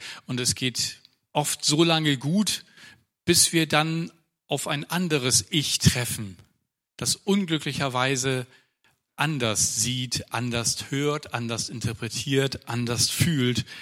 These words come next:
und das sich partout weigert, genau die Dinge so zu sehen und zu denken wie ich.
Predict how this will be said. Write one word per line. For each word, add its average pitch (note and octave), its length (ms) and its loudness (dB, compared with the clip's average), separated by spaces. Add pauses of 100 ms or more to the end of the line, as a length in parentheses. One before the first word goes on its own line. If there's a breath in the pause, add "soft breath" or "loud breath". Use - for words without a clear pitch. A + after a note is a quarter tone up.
(380 loud breath)
und A#2+ 180 -2
das A#2+ 140 0
sich C#3 180 -8
partout G#3+ 560 -4
weigert, E3+ 520 0
genau D3 460 -2
die D#3+ 160 -8
Dinge D#3 300 -2
so C3 220 -4
zu - 220 -2
sehen C3 420 0
und C#3+ 140 -8
zu - 140 -2
denken A#2 420 -6
wie A#2 100 -6
ich. - 320 -10